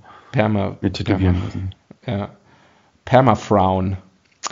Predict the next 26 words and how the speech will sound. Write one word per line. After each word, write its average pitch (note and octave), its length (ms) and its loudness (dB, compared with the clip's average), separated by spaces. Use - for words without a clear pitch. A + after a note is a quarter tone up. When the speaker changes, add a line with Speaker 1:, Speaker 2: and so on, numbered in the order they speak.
Speaker 1:
Äh, A2+ 80 4
Speaker 2:
Also, A2 300 4
Speaker 1:
keine D3 160 6
Kommentare, C3+ 400 2
Speaker 2:
ich C3+ 60 4
hab B2+ 40 -2
Speaker 1:
wie B2+ 80 2
Speaker 2:
so, A#2+ 60 0
Speaker 1:
lasst B2+ 180 0
ihr C3 60 -6
die A#2+ 100 -2
Augenbrauen A2+ 400 -6
Speaker 2:
ich A2+ 80 -6
hab G#2+ 80 0
Speaker 1:
äh, - 40 -4
Speaker 2:
zwei, G#2+ 180 2
so G2+ 140 0
zwei A2+ 200 2
Speaker 1:
tätowieren? G#2+ 300 2
Speaker 2:
kleine, A2 200 -2
zwei A2 180 -6
kleine G#2 800 -6
Tribals G2 640 -4
hab F#2+ 160 -8
ich F#2 140 -14
da F2+ 240 -10